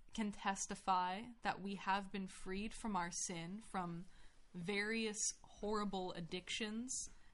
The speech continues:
not just us, but those, there are those listeners to this broadcast who have given us news that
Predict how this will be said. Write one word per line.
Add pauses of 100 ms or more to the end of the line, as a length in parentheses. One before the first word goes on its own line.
not
just
us,
but
those,
there
are
those
listeners
to
this
broadcast
who
have (520)
given
us
news
that